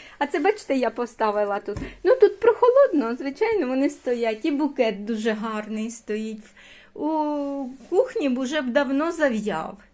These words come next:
І... Не знаю, буде видно, тут, е, це ж зранку, зараз, що воно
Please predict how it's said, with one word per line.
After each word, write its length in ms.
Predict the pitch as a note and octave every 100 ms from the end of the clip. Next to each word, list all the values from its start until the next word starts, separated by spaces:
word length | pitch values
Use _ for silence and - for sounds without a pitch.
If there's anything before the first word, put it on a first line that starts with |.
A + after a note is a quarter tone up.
| - - - _ -
І... 440 | D4+ D#4+ D#4+ D4+ C4+ B3+ - A#3 - _
Не 120 | B3
знаю, 240 | B3 B3+ A#3
буде 240 | A#3 B3
видно, 400 | A#3+ D#4+ A#3 A#3 - - - -
тут, 220 | D4+ -
е, 200 | F3 A#3+
це 240 | A3+ D4
ж 80 | C4
зранку, 680 | B3 D4 E4+ F4 F4 C4+ B3+ - - _ _ _ _ _ _ _ _ _
зараз, 580 | B3+ B3 A#3 A3+ A#3 A#3
що 200 | - A#3+
воно 280 | A#3 A3